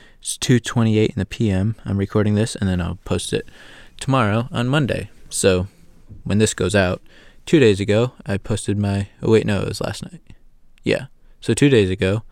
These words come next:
I finally posted my Luminar video, which I edited for, like, a week straight, which is possibly the most or longest amount of time I've spent on a single edit,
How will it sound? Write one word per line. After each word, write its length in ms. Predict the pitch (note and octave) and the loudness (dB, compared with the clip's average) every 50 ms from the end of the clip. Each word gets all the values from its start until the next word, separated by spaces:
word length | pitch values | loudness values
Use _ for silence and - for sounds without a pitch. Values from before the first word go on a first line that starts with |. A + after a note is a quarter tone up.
| - - - - - - _ - - | -20 -20 -20 -20 -20 -20 _ -12 -10
I 60 | G2+ G2 - - - - | -10 -10 -10 -16 -20 -14
finally 340 | - - G#2 G#2 G#2 G#2 G#2 | -4 -2 0 2 2 0 0
posted 300 | - - G#2 G2+ - G2 | 0 -2 -2 -2 0 -2
my 100 | F2+ F#2 | 0 0
Luminar 460 | F#2+ G2+ A2 A#2 A2+ G2 F#2+ F#2 F2+ | 0 0 0 2 0 0 0 0 0
video, 460 | F#2 F2+ F#2 F#2 F#2 F#2 G2+ A2+ A2 - | 0 0 0 0 0 0 -2 -2 -4 -6
which 180 | - G#2+ - - | -8 -6 -4 -4
I 100 | G2 G2 | -4 -2
edited 460 | - - G2 G#2 G2 G#2 G2 F#2+ G2 | -2 0 0 0 2 2 0 0 -2
for, 180 | - - G#2 | -4 -2 -2
like, 220 | G2 F#2+ F#2 F#2+ - | 0 0 0 -2 -2
a 140 | - G2+ F#2+ | -2 -2 -2
week 300 | - G#2 G#2+ G2+ - - | 0 0 -2 -2 -4 -6
straight, 420 | - - G2+ F#2+ F#2+ F#2+ A#2 - _ _ _ - - - - - - - - - - - - _ _ _ _ _ - - - - - - - | -8 -4 -4 -2 -2 -2 -2 -4 _ _ _ -20 -20 -20 -20 -20 -20 -20 -20 -20 -20 -20 -20 _ _ _ _ _ -20 -20 -20 -20 -18 -6 -2
which 180 | D3 C3+ B2 | 0 0 2
is 120 | A#2+ A2 - | 2 0 0
possibly 560 | - B2+ A2+ A2 - - G#2 G#2+ G#2+ G#2+ G#2+ | 2 2 2 2 2 0 0 2 2 2 4
the 120 | G2 G#2 | 2 2
most 420 | G2 G2 G2 G2+ G#2 G#2 - - - _ _ - - - - - | 2 2 2 2 0 0 -4 -8 -14 _ _ -20 -20 -20 -16 -4
or 100 | - G#2+ | -2 0
longest 420 | G#2+ G#2+ G#2+ G#2+ A2 A2 G#2 - - | 0 2 2 4 4 4 2 2 0
amount 200 | G#2 G2+ G2 G2 | 0 0 0 0
of 80 | F#2+ | -2
time 240 | - - G2+ G2 G2 | -2 -2 -2 0 0
I've 200 | G2 F#2+ G2 - | 0 -2 -2 -4
spent 360 | - - - - G2+ G2 - | -8 -8 -4 -2 -2 -2 -2
on 140 | - G2+ F#2+ | -2 -2 -2
a 40 | F#2 | -2
single 380 | - - G#2 G2 G2 G2 - - | -2 -2 -2 -2 -2 -2 -2 -2
edit, 300 | F#2+ G2 A2 G#2+ - | -2 -2 -2 -4 -6